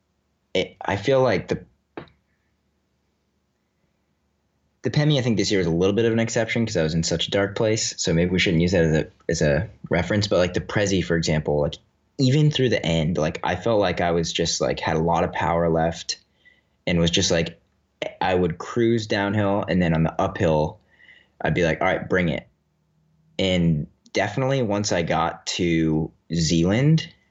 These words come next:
it went from, like, or, well, I noticed that this, this mindset changed a little bit of, like, "All right, I can't quite bring it. Like, I know normally I'd run on this terrain, but right now I'm gonna need to walk for the next five minutes, ten minutes.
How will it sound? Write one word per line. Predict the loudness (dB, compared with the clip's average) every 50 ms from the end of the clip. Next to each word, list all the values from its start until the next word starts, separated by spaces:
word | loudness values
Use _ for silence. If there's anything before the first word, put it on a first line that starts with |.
| _ _ _ _ _ _ -20 -20 -20 -20 -20 -20 _ _ _ _ _ _ _ _ _ _ _ _ _ _ _ _ _
it | -2 0 0 0 0
went | 0 0 0 -2 -4 -4
from, | -2 -2 0 0 0 0
like, | 0 0 -2 -2 -4 -6 -10 -12 -12 -14 -18 -20 -20 -10 _ -2
or, | 0 2
well, | 2 2 2 2 0 0 -2
I | 0
noticed | 2 2 2 2 2 2 0 -2
that | -4 -4 -2
this, | -4 -4 -4 -6 -8 -8 -8
this | -8 -4 -2
mindset | 0 0 2 2 0 0 0 0 0 0
changed | 0 0 0 0 0 0 2
a | 0
little | 0 2
bit | 0 0
of, | 0 0
like, | 0 0 -2 -2
"All | -2 0
right, | 0 -2 -2 -4 -6
I | -8
can't | -6 -4 -4 -2 0 0 0 0 -2 -4 -8
quite | -10 -6 -2 0 0 0 0 -2 -4 -6
bring | -2 0 0 0 0
it. | -2 -4 -4 -2
Like, | -2 -2 -2 -4 -6 _
I | 0 2
know | 4 4 4 4 4 4
normally | 4 4 4 4 4 2 2 2
I'd | 2 2
run | 2 2 2 2
on | 2 2
this | 0 0
terrain, | 0 0 0 2 2 2 2
but | 2
right | 2 2 2 2
now | 0 0 0 0 0 -2 -4 -8 -16 -20 -20 _ _ -4
I'm | -2 0
gonna | 2 2
need | 0 0 -2 0
to | 0 0
walk | 2 2 0 0 -2 -4
for | -4 -2
the | 0 0
next | 0 -2 -4 -6 -8 -12 _ _
five | -4 -2 0 0 0
minutes, | 0 -2 -2 -2 -4 -4 -6
ten | -4 -4 -2 0 0
minutes. | 2 0 0 -2 -2 -2 -4 -4 -4 -8